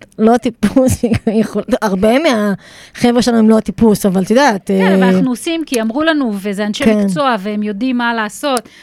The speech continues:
Speaker 2: אז תכניסי את הכלב, אה, לכלוב,
Speaker 1: אז
Speaker 2: כי הוא
Speaker 1: המאלף
Speaker 2: חרד.
Speaker 1: הראשון שבעצם בא, ואיך התייחסת בעצם להוראות שלו? זאת אומרת, איך קיבלת את
Speaker 2: י-,
Speaker 1: זה?
Speaker 2: יש דברים שאוקיי, בסדר, זה נשמע הגיוני מה שאתה עושה, זה לא נשמע לי כל כך, אבל אתה אומר שזה עובד, אז
Speaker 1: אז
Speaker 2: אוקיי,
Speaker 1: בוא
Speaker 2: אני
Speaker 1: נעשה.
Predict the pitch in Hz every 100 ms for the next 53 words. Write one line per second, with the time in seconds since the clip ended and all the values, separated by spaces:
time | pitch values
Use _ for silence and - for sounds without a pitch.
0 | - 220 247 - 302 320 269 262 277 269
1 | 233 240 233 233 233 233 226 240 233 233
2 | 262 277 311 277 254 277 254 247 247 254
3 | 220 220 233 247 240 196 208 202 226 247
4 | _ _ _ _ _ _ 202 208 214 226
5 | - 269 240 233 220 220 226 214 202 202
6 | 208 190 190 185 - 190 190 185 190 185
7 | 180 247 196 185 190 - 196 208 - -
8 | 381 392 370 294 262 285 254 233 220 -
9 | 220 269 220 202 - 226 226 208 202 202
10 | 208 233 226 - 302 202 302 359 339 359
11 | 320 - 320 440 440 269 214 208 196 190
12 | 196 269 370 262 220 190 196 339 247 190
13 | - - - _ - 208 190 208 214 214
14 | 208